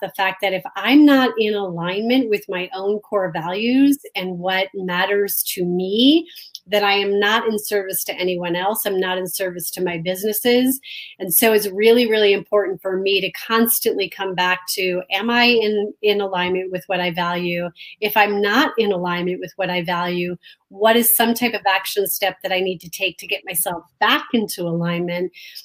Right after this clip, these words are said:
Because that to me is key, 'cause that's when I'm in flow. That's when I have the most energy. That's where I feel like I'm most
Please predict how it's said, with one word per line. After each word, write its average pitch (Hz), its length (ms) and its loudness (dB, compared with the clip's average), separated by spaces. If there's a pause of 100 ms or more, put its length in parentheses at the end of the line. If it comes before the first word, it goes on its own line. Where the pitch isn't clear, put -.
(180)
Because 214 340 2
that 220 300 4
to 277 80 4
me 240 220 4
is 202 160 0
key, 233 320 0
'cause 190 180 -6
that's 214 280 0
when 262 100 6
I'm 240 180 4
in 208 140 0
flow. 202 500 0
That's 190 300 -4
when 214 100 0
I 202 100 2
have 190 200 -4
the 190 100 -10
most 185 240 -4
energy. 196 680 0 (300)
That's 208 380 2
where 208 100 2
I 196 160 4
feel 196 400 2
like 185 260 -2
I'm 185 260 0
most 190 360 -2